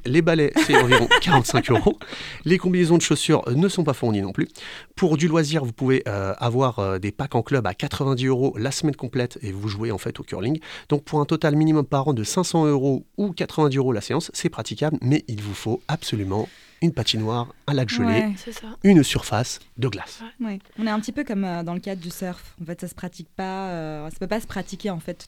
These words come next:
Speaker 2: tous les jours. Il y
Speaker 1: C'est
Speaker 2: a
Speaker 1: ça.
Speaker 2: des conditions, en fait.
Speaker 1: C'est, c'est quand même circonstanciel.
Speaker 2: Ouais, ouais.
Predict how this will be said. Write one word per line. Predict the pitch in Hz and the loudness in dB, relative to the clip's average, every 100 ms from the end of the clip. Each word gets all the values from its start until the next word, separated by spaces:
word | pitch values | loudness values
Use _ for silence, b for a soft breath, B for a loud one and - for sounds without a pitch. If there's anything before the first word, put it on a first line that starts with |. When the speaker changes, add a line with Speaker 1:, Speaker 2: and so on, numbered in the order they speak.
| - | -12
Speaker 2:
tous | 214 | -8
les | 185 185 | -6 -6
jours. | 180 190 - | -8 -10 -6
Il | |
y | |
Speaker 1:
C'est | 190 | -2
Speaker 2:
a | |
Speaker 1:
ça. | 185 | -2
Speaker 2:
des | 202 | 0
conditions, | 226 214 196 - 190 170 | 0 -2 -4 -6 -6 -8
en | |
fait. | 156 160 B B | -10 -14 B B
Speaker 1:
C'est, | - - | -4 -2
c'est | - - | -2 -2
quand | 123 | 4
même | 127 131 | 4 4
circonstanciel. | 131 - 123 - - - | 0 0 -2 -2 -4 -6
Speaker 2:
Ouais, | 226 208 185 175 - | -8 -6 -8 -12 -18
ouais. | - | -12